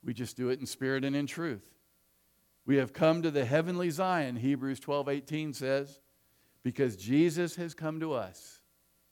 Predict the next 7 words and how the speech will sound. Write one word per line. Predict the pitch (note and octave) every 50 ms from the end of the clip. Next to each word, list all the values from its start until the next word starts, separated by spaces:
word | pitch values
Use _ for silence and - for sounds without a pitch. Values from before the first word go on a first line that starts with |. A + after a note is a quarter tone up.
| _ _ _ _ _ -
in | B2 A#2+
the | A2 G#2+
person | - - D3 C3 A2+ - - G2 F2 F2+ F#2+ _ _ _ _ _ _ _ _ _ _ _ -
of | G#2+ G2
the | G#2+
Holy | G#2 A2 G#2+ G#2+ G#2+
Spirit. | G#2 - - A#2 A2 G2 F#2 F2+ F2+